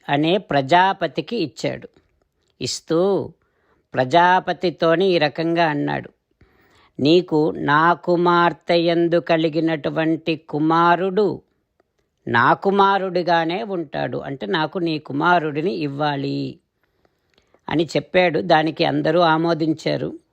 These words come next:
సరే, రుచికి తన కూతురు ఆకూతినిచ్చి వివాహం చేశాడు. రుచి అనే ప్రజాపతి చాలా గొప్పవాడు,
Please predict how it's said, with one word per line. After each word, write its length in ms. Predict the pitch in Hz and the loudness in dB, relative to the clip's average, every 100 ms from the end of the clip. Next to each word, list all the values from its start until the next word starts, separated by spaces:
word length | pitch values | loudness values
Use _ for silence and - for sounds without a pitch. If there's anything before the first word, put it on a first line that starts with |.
| _ _ _ _ _ _ _ _ - | _ _ _ _ _ _ _ _ -4
సరే, 540 | - 156 165 151 - _ _ _ _ _ _ | 2 2 2 0 -6 _ _ _ _ _ _
రుచికి 540 | - 156 - 202 196 190 | 0 0 2 0 2 0
తన 380 | 190 160 147 143 | 2 0 0 -2
కూతురు 520 | - 165 160 165 156 | -2 -2 0 0 2
ఆకూతినిచ్చి 840 | 147 151 147 160 - 147 139 - | 4 2 0 -4 -2 -4 -4 -6
వివాహం 500 | 190 147 147 143 143 135 | -2 0 2 0 0 -4
చేశాడు. 460 | 143 151 - 113 - _ _ _ _ _ _ _ _ _ _ _ | -6 -4 -6 -8 -12 _ _ _ _ _ _ _ _ _ _ _
రుచి 440 | 139 151 - 202 196 | 0 0 2 4 4
అనే 240 | 180 180 | 4 0
ప్రజాపతి 1040 | - 143 135 170 180 175 151 135 143 277 - _ _ _ - | 0 -2 4 4 4 0 -4 -4 -6 -8 -14 _ _ _ -6
చాలా 240 | 131 135 170 | -2 2 2
గొప్పవాడు, 720 | 165 160 - 139 135 139 - | 2 -4 -4 -6 -4 -6 -12